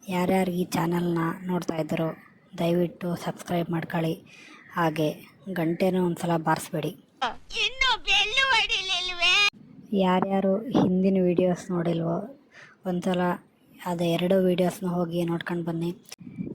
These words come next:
Speaker 1: ಇವತ್ತಿನ ವಿಡಿಯೋ ಬಂದು ನಿಮ್ಮ ಸ್ಕ್ರೀನ್ ಮೇಲೆ, ನಿಮ್ಮ ಸ್ಕ್ರೀನ್ ಆಫ್ ಆಗಿದ್ರೂ ಕೂಡ ನಿಮ್ಮ ಸ್ಕ್ರೀನ್ ಮೇಲೆ WhatsApp ಇಲ್ಲ Instagram ಅಥವಾ ಯಾವುದೇ ಆ್ಯಪ್ದು ನೋಟಿಫಿಕೇಷನ್ ಬಂದರೂ ಆ ಆ್ಯಪ್ ಐಕಾನ್ ಬರೋದು,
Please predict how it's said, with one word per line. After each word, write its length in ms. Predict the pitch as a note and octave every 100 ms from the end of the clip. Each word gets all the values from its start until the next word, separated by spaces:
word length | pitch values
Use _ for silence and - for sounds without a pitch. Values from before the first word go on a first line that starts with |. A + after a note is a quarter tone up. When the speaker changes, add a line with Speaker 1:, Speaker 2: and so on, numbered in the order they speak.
| - F3
Speaker 1:
ಇವತ್ತಿನ 400 | E3+ - G3 E3+ D3+
ವಿಡಿಯೋ 220 | C#3 C3+ C3
ಬಂದು 240 | C3 C3+ G#3+ _ _ _ _ _ - _ _ - F3
ನಿಮ್ಮ 320 | E3 E3 E3 E3 -
ಸ್ಕ್ರೀನ್ 480 | - - F3+ G3 F#3
ಮೇಲೆ, 180 | E3 D#3 D#3+
ನಿಮ್ಮ 120 | F3 D3
ಸ್ಕ್ರೀನ್ 280 | - F#3+ F#3+ D#3+
ಆಫ್ 100 | E3+ -
ಆಗಿದ್ರೂ 360 | F#3 F3+ - F3 E3
ಕೂಡ 120 | D3+ E3+ C4
ನಿಮ್ಮ 140 | G3 F3
ಸ್ಕ್ರೀನ್ 340 | G3 F#3+ F3 F3+
ಮೇಲೆ 200 | D#3+ D3 F#3 - - - - -
WhatsApp 580 | C#3+ D#3+ D#3+ F#3 F3+ - G3 G3 G#3 - _ _ G3
ಇಲ್ಲ 180 | F#3 F3+ F3+ F3+ F3+
Instagram 540 | F3+ - F#3 F3+ F3+ F3+
ಅಥವಾ 180 | F3 F#3+ F3+
ಯಾವುದೇ 320 | E3+ F3 F#3+ F#3+ E3+
ಆ್ಯಪ್ದು 280 | - - E3
ನೋಟಿಫಿಕೇಷನ್ 600 | D#3 E3+ - F#3 D#3+ F3 D3+
ಬಂದರೂ 260 | C#3+ D#3+ G#3+ - - - - -
ಆ 40 | F3
ಆ್ಯಪ್ 340 | E3+ F#3 - - F#3
ಐಕಾನ್ 440 | F#3 - G3 G3 B3+ E4 G3+
ಬರೋದು, 420 | F3+ F3+ F#3 F#3